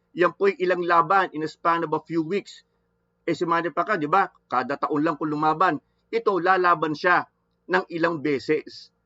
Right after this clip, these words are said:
And we're talking only qualifying tournament pa lamang. Also, ang weigh-in, the day of the fight, titimbangin ka. So, yan, mabigat po. Ano? Ayan po ang mga kakaharapin ni Manny Pacquiao. And of course, he will be competing in a heavier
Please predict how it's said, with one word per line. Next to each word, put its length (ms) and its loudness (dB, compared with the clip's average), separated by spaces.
And 240 2
we're 160 -2
talking 320 -2
only 320 -2
qualifying 720 -6
tournament 480 -6
pa 160 -4
lamang. 400 0
Also, 400 2
ang 160 -4
weigh-in, 480 -4
the 80 -8
day 240 0
of 80 0
the 160 -4
fight, 240 0
titimbangin 640 0
ka. 240 0
So, 320 0
yan, 320 2
mabigat 400 -4
po. 320 0
Ano? 320 0
Ayan 300 2
po 160 4
ang 100 0
mga 160 0
kakaharapin 640 0
ni 80 -6
Manny 240 -6
Pacquiao. 640 -2
And 100 -2
of 80 -6
course, 320 0
he 80 -8
will 140 -6
be 100 0
competing 640 -4
in 160 -2
a 80 -2
heavier 400 -2